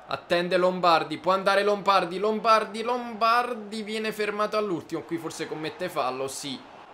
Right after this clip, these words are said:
Ragazzi, il Benevento sta facendo un possesso palla alla Barcellona, però qui riusciamo a recuperare palla. Vai che sei partito, no, maledizione, l'avevo visto partire lì Rajcevic.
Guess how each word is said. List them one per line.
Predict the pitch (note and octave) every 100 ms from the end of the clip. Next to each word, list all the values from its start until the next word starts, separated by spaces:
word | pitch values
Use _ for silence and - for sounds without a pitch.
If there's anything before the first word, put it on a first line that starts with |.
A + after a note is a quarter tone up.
| -
Ragazzi, | - G3+ F#3 - E3 F#3
il | F#3 G3 F#3+ F#3 F3
Benevento | D#3+ G3 G#3+ B3 G#3+
sta | - E3
facendo | G3 F3+ A3 G3
un | E3+
possesso | E3 E3+ F3 - F3+
palla | G3 G#3
alla | D3+ D3
Barcellona, | D#3+ D#3+ - F#3+ D#3+ B2 A#2 - - - -
però | G3+ G#3+
qui | A3+
riusciamo | G#3+ G3+ A3+ G#3+
a |
recuperare | G#3 G3 A3 G#3+ G#3+
palla. | F#3+ D3+ C#3 - - -
Vai | F#3+ G#3
che | A3
sei | A3 B3
partito, | C4+ C4 A3+ - D4+ D4 D#4 D#4 C4+
no, | C4 B3 B3+ B3+ B3
maledizione, | B3 A#3 A#3 A3+ - - - A#3+ A3+
l'avevo | G3 F#3+ F#3+ G3+
visto | A3+ - A3
partire | G3 G3+ G3 - G#3+ G3+
lì | F#3+ G3
Rajcevic. | F3+ F3 E3+ E3+ D#3+ E3